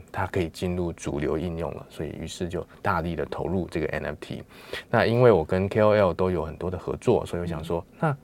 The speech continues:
Speaker 1: 这个工具除了艺术家之外，除了球员卡之外，有没有更多应用的可能？
Speaker 2: 嗯。
Speaker 1: 就一直在研究这个领域。
Speaker 2: 所以其实N F T的出现，本来其实就已经是击中了你自己的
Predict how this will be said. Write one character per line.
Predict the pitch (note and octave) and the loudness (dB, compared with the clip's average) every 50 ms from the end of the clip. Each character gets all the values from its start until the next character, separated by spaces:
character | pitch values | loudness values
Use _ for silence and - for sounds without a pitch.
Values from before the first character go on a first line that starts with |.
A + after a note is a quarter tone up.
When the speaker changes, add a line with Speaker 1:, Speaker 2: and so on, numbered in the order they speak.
| - - | -4 0
Speaker 1:
这 | - F#3 | 4 4
个 | D#3+ A#2+ | 6 6
工 | B2 A#2+ A#2+ | 6 4 4
具 | B2 C#3+ A#2+ | 4 2 2
除 | - - A#2+ | 2 0 0
了 | A#2 A2+ | 2 2
艺 | - C#3+ | 2 0
术 | C#3 - C3 | 2 2 2
家 | A#2+ B2+ A#2+ A#2+ | 4 4 2 2
之 | A#2 A#2+ | 2 4
外， | A#2+ B2 A#2 F#2 - - - - - | 6 6 6 6 2 -2 -16 -20 -6
除 | - - B2 | 0 4 4
了 | B2 G#2+ | 4 6
球 | - A2 | 6 4
员 | G#2 A2+ | 4 4
卡 | A2 G2+ E2 | 2 0 -2
之 | - G#2 | 0 2
外， | G2+ F#2 - | 0 0 0
有 | G2 E2 E2 | -2 -4 -2
没 | D#2+ F#2 B2+ | 0 2 4
有 | D3+ B2 | 4 4
更 | G2+ - - B2 A2+ G#2 | 4 6 6 6 6 6
多 | G2 G#2 G2 F#2+ - | 2 2 0 0 0
应 | - A2+ G2+ F#2+ | 0 0 0 0
用 | F#2 F2 D#2+ | 0 0 -2
的 | D#2 | -4
可 | - - - - - | -8 -10 -12 -10 -10
能？ | - - - - - - - | -10 -12 -14 -16 -16 -12 -8
Speaker 2:
嗯。 | E3+ E3+ E3 | -8 -6 -4
Speaker 1:
就 | D#3 F2+ F2 | -2 -2 -2
一 | - F#2+ | -2 -4
直 | - - D#2+ | -6 -6 -6
在 | D2+ F#2 | -6 -4
研 | D#2+ D#2 D2+ D2 | -6 -6 -6 -8
究 | D2+ - D#2 | -8 -8 -10
这 | D2 - | -10 -10
个 | - - - | -12 -12 -12
领 | - - - - | -12 -12 -14 -14
域。 | - - - - - - - - - _ - | -14 -16 -16 -18 -20 -20 -20 -20 -20 _ -10
Speaker 2:
所 | - - D#4 | -4 -2 0
以 | E4+ D#4+ C#4+ B3 | 2 2 0 0
其 | A#3 - - A#3+ B3+ | -2 -4 -4 -2 -2
实 | C4 - - - C4 - | 0 0 0 0 0 0
N | A#3+ A#3+ C4+ | -2 -2 -4
F | B3+ - | -6 -8
T | F#3 - A3 | -10 -8 -6
的 | A3 G3+ F#3 | -6 -6 -6
出 | - - - G3 G3+ | -8 -8 -8 -6 -4
现， | G3+ - A3 F#3+ D#3+ D#3 C#3+ | -2 0 0 0 -2 0 0
本 | - F3+ D3 C3+ | 0 0 0 0
来 | B2+ A#2+ F#3+ | -4 -6 -6
其 | G#3+ - - A3 | -6 -6 -6 -6
实 | G#3+ - G#3+ | -4 -4 -2
就 | F#3 C4+ C4+ G#3+ | 0 2 2 2
已 | D#3 | 2
经 | C#3 - E3+ F3 F3+ | 0 -2 -2 -2 -2
是 | F3+ - F#3 | -4 -6 -8
击 | F3 - - D3 D3+ E3+ | -8 -8 -6 -4 -4 -2
中 | F3 - G#3 F3+ E3+ | 0 0 0 0 0
了 | D#3 C3+ B2 | -2 -2 -2
你 | A#2+ B2+ B2 A2+ | -2 -4 -6 -6
自 | A2+ - - C#4+ D4 G3+ | -6 -4 -2 0 0 0
己 | - - D3+ G#2+ - | 0 -2 -2 -2 0
的 | - C3 A#2+ A2 | 2 2 4 2